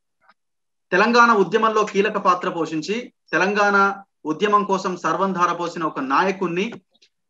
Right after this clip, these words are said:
గెంటేయడం కేసీఆర్ యొక్క నిరంకుశత్వానికి నిదర్శనం అని అంటున్నారు. కొడుకును ముఖ్యమంత్రి చేయడానికి జరుగుతున్న కుట్రను అందరూ ఖండించాలంటున్నారు. ఉదయం నుంచి మనం పదుల సంఖ్యలో ఇంటర్వ్యూలు చేస్తున్నాం.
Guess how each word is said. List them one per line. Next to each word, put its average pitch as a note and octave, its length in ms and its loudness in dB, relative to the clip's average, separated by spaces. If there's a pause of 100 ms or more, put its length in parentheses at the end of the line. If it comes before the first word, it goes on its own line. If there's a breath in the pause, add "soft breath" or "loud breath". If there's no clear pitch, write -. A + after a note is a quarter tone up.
(340)
గెంటేయడం G#3 840 2 (800)
కేసీఆర్ A3 460 4
యొక్క G3+ 300 0 (320)
నిరంకుశత్వానికి F#3+ 1000 2
నిదర్శనం F3 500 0
అని E3 120 -2
అంటున్నారు. D3+ 480 -4 (340)
కొడుకును A#3 400 2
ముఖ్యమంత్రి A3 540 0
చేయడానికి G3+ 280 0
జరుగుతున్న F#3 420 -4
కుట్రను F#3 360 -6
అందరూ E3+ 240 -4
ఖండించాలంటున్నారు. D#3 880 -4
ఉదయం F3+ 280 -4
నుంచి F3+ 200 -8
మనం E3+ 280 -6 (380 soft breath)
పదుల G#3 280 4
సంఖ్యలో G#3 380 0
ఇంటర్వ్యూలు F3+ 420 -2
చేస్తున్నాం. D3+ 380 -6